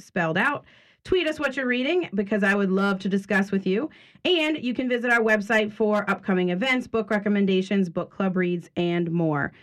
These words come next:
Thank you for listening to Novel Ideas on W R B H. I'm your host, Candace Huber. Keep on reading.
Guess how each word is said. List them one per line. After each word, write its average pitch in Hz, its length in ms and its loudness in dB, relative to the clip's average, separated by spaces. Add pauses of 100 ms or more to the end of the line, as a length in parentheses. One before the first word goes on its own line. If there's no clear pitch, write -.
(280)
Thank 190 220 0
you 196 80 0
for 208 80 -4
listening 302 440 -2
to 262 100 -6
Novel 233 260 2
Ideas 233 420 0
on 214 120 2
W 180 280 2
R 180 160 2
B 185 180 0
H. 294 360 -6
I'm 185 180 2
your 180 100 2
host, 254 340 -6
Candace 233 380 -4
Huber. 277 380 -4 (260)
Keep 277 260 -6
on 302 240 -2
reading. 190 480 -2